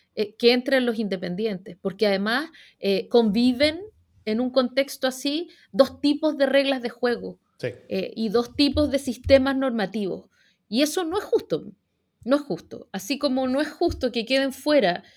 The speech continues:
Speaker 1: eh, quienes tienen finalmente gran-, altos grados de adhesión, tampoco es justo que tú tengas partidos políticos que tienen obligación de, eh, rendir plata, que tienen también financiamiento público,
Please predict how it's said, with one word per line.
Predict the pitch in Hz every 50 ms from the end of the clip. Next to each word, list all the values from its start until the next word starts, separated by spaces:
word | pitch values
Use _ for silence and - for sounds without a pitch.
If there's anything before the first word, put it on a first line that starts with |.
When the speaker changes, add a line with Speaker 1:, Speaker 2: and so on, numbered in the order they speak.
| _ - _ _ -
Speaker 1:
eh, | - 180 180 180
quienes | - 226 214 226 220 226
tienen | - 269 269 269 269 269 262
finalmente | 262 269 247 254 254 247 247 262 254 262 254
gran-, | 240 233 233 240 240 -
altos | - 247 254 254 262 254
grados | 269 262 269 277 269
de | 254 240
adhesión, | 214 190 190 190 - - 269 277 330 403 403 - _ _ _ _ _ _ _ _ _ _ _ _ _ _ _ _ -
tampoco | - 196 180 190 247 240 285 285
es | 285
justo | - - 311 - - - 226 240 285 - - - - - - - _ _
que | - 240 208
tú | 254 247 208
tengas | 247 254 247 247 240 277 269
partidos | - 247 226 - 240 247 254 254
políticos | 247 240 226 262 247 254 247 226 - 262 254 262
que | - 226
tienen | 202 233 240 233 240 247 247 254 254 - - _
obligación | - 196 190 196 202 196 190 190 190 - 254 254 254 254 254 240
de, | 214 233 247 262 269 262 - - - - -
eh, | - 202 196 185 185 185 180
rendir | 175 202 196 190 180 185 233 214 214 - -
plata, | - 240 233 233 233 226 220 220 226 220 220 220 220 220 - - _ _ _
que | - 180 175
tienen | 196 220 233 247 277 277 254
también | 277 262 247 240 247 254 240
financiamiento | - 247 226 233 233 - 247 220 214 226 220 214 220 208 -
público, | - 240 247 240 240 233 226 233 214 226 240 240 247